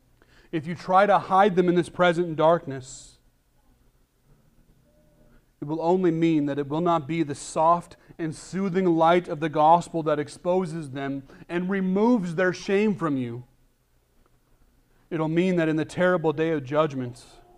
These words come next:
for all those who loved darkness rather than light,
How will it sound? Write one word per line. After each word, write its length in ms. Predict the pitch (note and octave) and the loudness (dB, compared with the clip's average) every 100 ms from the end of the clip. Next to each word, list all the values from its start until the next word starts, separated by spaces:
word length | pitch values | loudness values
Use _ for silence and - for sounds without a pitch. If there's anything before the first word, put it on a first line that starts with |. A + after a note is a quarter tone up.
| _ _ _ _ _ _ _ _ _ _ | _ _ _ _ _ _ _ _ _ _
for 160 | - D#3 - | -6 -6 2
all 320 | G3 A3 A#3 | 6 8 8
those 400 | F3+ F3+ E3+ E3+ - | 6 2 2 -2 -12
who 140 | - F#3+ | -10 -8
loved 460 | E3 F3+ F#3 E3+ | 2 2 2 -2
darkness 560 | E3+ F3 G3 G3+ G3 G3+ B2+ | 0 0 0 -4 -8 -8 -18
rather 400 | D3+ D#3+ E3+ F#3 | -6 0 2 2
than 260 | F#3 E3+ D#3 | 0 0 0
light, 460 | D#3 F#3 G3+ - | 2 0 -2 -14